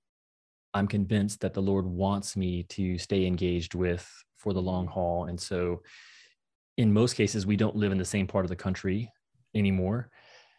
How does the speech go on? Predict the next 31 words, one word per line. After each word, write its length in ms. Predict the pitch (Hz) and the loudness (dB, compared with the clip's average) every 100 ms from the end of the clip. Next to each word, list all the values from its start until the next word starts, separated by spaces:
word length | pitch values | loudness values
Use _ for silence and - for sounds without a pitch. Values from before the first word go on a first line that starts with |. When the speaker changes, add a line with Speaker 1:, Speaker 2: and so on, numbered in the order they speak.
| - | -4
Speaker 1:
And 160 | 113 104 | 0 2
so 640 | - 110 107 101 95 92 - | 4 6 6 4 2 0 -2
a 60 | |
lot 180 | 101 101 | 0 0
of 60 | 98 | 0
that 160 | 101 95 | 0 0
involves 460 | 92 95 92 90 | 0 0 0 0
either 540 | 107 98 95 90 87 90 | -2 0 0 0 -2 -2
visiting 540 | 113 123 127 120 151 185 | 2 4 4 2 -2 -4
one 180 | 120 110 | -2 0
another 340 | 101 101 104 101 | 2 2 2 0
on 120 | 98 | 0
occasion 640 | 95 107 101 95 104 104 107 | 0 0 0 0 0 0 -2
or 340 | 98 92 90 | -2 0 -2
staying 400 | 87 - 101 101 | -4 -2 0 0
connected 640 | 98 104 98 - 101 98 - | 0 0 0 -2 0 0 -2
through 140 | 95 | -4
technology, 840 | - - 98 92 90 87 90 85 - - - - _ _ | -4 -6 -4 -4 -4 -4 -4 -6 -10 -20 -20 -20 _ _
um, 320 | 107 95 92 87 | -6 -4 -4 -4
but 140 | 110 | 0
also 280 | 117 107 98 | 0 -2 -6
praying 460 | - - 113 110 | -8 -2 0 2
for 360 | 104 104 95 - | 0 -2 -2 -2
on 100 | 101 | -4
a 80 | 95 | -2
regular 340 | 95 95 92 | -2 -2 -2
basis 680 | 90 95 90 - 95 - - _ _ - | -2 -4 -4 -2 -2 -4 -10 _ _ -6
and, 500 | 107 95 95 92 - - | -4 -2 -2 -4 -6 -4
and 120 | 110 | -2
just 420 | 101 131 143 - 117 | 2 2 2 -4 -2
being 340 | 120 127 123 | 2 4 4